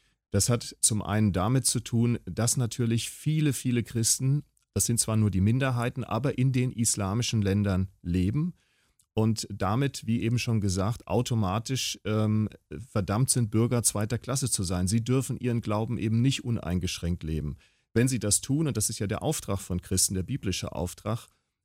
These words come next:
das weiterzugeben, was Christus für die Menschen getan hat, in diesem Moment sind sie Feinde.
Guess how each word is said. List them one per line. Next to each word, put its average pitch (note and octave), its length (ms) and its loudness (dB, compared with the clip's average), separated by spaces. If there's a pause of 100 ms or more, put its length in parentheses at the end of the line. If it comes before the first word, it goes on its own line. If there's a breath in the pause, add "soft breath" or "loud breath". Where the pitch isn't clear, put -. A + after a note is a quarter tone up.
(120)
das - 240 0
weiterzugeben, G#2 720 -2
was G2 180 0
Christus B2+ 500 0
für B2+ 360 2 (420)
die A#2 140 2
Menschen A2+ 340 2
getan B2 420 0
hat, B2 140 0
in G#2 100 -2
diesem A2+ 260 0
Moment A2 340 2
sind A2+ 260 2
sie A2+ 380 0
Feinde. G2+ 580 0